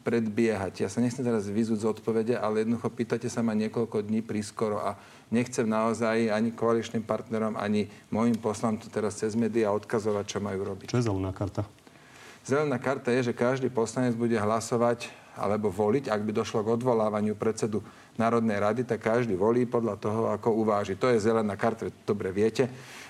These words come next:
Speaker 1: A jednu vec ešte
Speaker 2: Lebo
Speaker 1: som sa
Speaker 2: žltú kartu už ste udelili pánovi,
Speaker 1: E, toto je
Speaker 2: e, Kollárovi,
Speaker 1: zelená
Speaker 2: tak
Speaker 1: karta
Speaker 2: som
Speaker 1: je, že
Speaker 2: chcel len
Speaker 1: každý
Speaker 2: vedieť, že
Speaker 1: E, poslednú
Speaker 2: aká
Speaker 1: vec, ktorú som
Speaker 2: plejada.
Speaker 1: sa, poslednú vec, čo chcem povedať, že táto voľba musí byť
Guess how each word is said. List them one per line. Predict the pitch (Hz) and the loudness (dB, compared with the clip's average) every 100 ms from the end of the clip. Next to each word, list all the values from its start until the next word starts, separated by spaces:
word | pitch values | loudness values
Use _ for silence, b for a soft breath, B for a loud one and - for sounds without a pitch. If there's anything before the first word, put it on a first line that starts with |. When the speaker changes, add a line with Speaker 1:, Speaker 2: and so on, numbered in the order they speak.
| B - | B -2
Speaker 1:
A | 110 107 110 | 2 2 4
jednu | 127 135 | 4 4
vec | 127 127 | 2 0
ešte | 127 127 | 0 2
Speaker 2:
Lebo | 127 127 | 4 4
Speaker 1:
som | |
sa | 120 | 4
Speaker 2:
žltú | 123 131 | 4 2
kartu | 107 101 107 | 2 0 2
už | 98 | 0
ste | - | 0
udelili | 92 92 92 87 | -2 0 0 0
pánovi, | 87 90 90 | 0 0 2
Speaker 1:
E, | 120 127 117 | 2 0 0
toto | - - 101 | 0 2 2
je | 123 | 4
Speaker 2:
e, | |
Kollárovi, | 120 127 123 110 | 4 4 4 4
Speaker 1:
zelená | |
Speaker 2:
tak | 95 | 2
Speaker 1:
karta | - | 2
Speaker 2:
som | 110 | 4
Speaker 1:
je, | 151 | 4
že | 135 139 | 4 4
Speaker 2:
chcel | 120 | 4
len | |
Speaker 1:
každý | 117 117 | 4 4
Speaker 2:
vedieť, | 117 110 | 4 4
že | 101 95 B B B B - | 4 0 B B B B -4
Speaker 1:
E, | 117 113 | -2 0
poslednú | 110 139 156 131 | 0 0 0 2
Speaker 2:
aká | 123 | 2
Speaker 1:
vec, | 110 | 2
ktorú | 98 | 2
som | 90 | 2
Speaker 2:
plejada. | 85 | 0
Speaker 1:
sa, | - - | -2 -2
poslednú | 139 131 135 127 | -2 0 0 0
vec, | 120 | -2
čo | - | -4
chcem | 113 123 | -4 -4
povedať, | 113 113 113 117 127 123 | 0 0 2 2 0 -2
že | 113 110 113 | -4 0 -2
táto | 107 117 123 127 | 0 -2 0 0
voľba | 107 113 117 117 120 | 2 2 4 2 2
musí | 131 131 143 | 2 0 -2
byť | 120 | -4